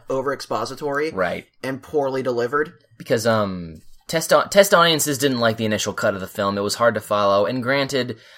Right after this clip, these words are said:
Speaker 1: It is.
Speaker 2: for a common movie-going public who maybe just wants to, you know, have some popcorn and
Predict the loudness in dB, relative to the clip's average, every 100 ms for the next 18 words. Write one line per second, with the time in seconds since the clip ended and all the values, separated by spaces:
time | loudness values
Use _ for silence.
0 | -6 -2 4 6 4 2 2 4 4 0
1 | 0 0 2 2 0 -2 -2 -2 -4 -6
2 | -4 -4 -6 -6 -4 -4 -6 -8 -8 -8
3 | -4 -4 -6 -8 -6 -6 -6 -6 -8 -6
4 | -6 -6 -8